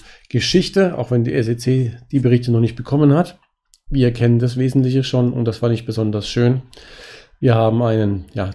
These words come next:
Dreifachschock quasi bekommen. Wir haben eine Dividendenkürzung von zweiundsechzig Komma fünf U-S-Cent Dividende, viermal ausgeschüttet im Jahr auf vierzig U-S-Cent, jetzt erstmal reduziert. Das heißt, sechsunddreißig Prozent weniger Dividende.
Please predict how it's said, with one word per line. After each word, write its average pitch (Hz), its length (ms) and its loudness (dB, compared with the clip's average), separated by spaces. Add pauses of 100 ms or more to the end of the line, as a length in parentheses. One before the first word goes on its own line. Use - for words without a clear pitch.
Dreifachschock 147 840 0
quasi 131 640 -2 (180)
bekommen. 127 540 2
Wir 110 60 0
haben 107 100 -4
eine 104 160 -4
Dividendenkürzung 120 1120 -2 (340)
von 110 420 0 (120)
zweiundsechzig 123 800 -2
Komma 117 180 -2
fünf 135 480 0 (300)
U-S-Cent 135 680 0
Dividende, 117 720 2
viermal 110 320 -2
ausgeschüttet 123 580 -2
im 113 140 -4
Jahr 117 240 0
auf 107 140 -8
vierzig 127 440 -4
U-S-Cent, 123 460 0
jetzt 113 140 -2
erstmal 117 300 -4
reduziert. 107 420 -2
Das 117 160 0
heißt, 104 160 -4 (260)
sechsunddreißig 135 800 -2
Prozent 117 340 -2
weniger 117 300 2
Dividende. 107 680 0